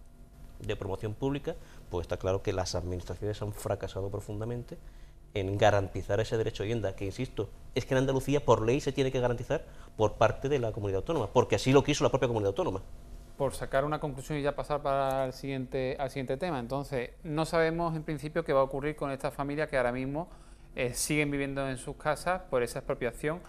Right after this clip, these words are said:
Speaker 2: a raíz del decreto que se aprobó, o que aprobó la Junta de Andalucía. Pero la decisión del Constitucional imagino que impedirá que se sigan produciendo más expropiaciones temporales, ¿no?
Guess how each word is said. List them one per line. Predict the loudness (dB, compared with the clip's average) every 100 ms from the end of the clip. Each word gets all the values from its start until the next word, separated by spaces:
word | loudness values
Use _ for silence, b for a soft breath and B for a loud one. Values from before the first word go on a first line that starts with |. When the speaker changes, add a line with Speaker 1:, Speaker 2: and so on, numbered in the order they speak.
| B B 0
Speaker 2:
a | 2
raíz | 4 2
del | 2
decreto | 0 0 -2 0
que | -2
se | -4
aprobó, | -4 0 0 2 2 0
o |
que | -2
aprobó | -2 2
la | 2
Junta | 0 -2 -2
de |
Andalucía. | -2 -4 -6 -6 -6 B B B 2
Pero | 4 6 2 -2 -14 -4
la | 2 4
decisión | 2 0 -6 -2 -2 0
del | -2 -2
Constitucional | -2 -4 -8 -6 -4 -2 -4 -10 -16 -6
imagino | -4 -4 -4 -4 -4 -2
que | -2
impedirá | -2 -2 -2 0 0 0 -4 -6
que | -6
se | -4 -6
sigan | -4 -2 -2
produciendo | -2 -4 -4 -4 -6
más | -4 -4
expropiaciones | -4 -6 -4 -4 -4
temporales, | -6 -4 -2 -2 -6
¿no? | -10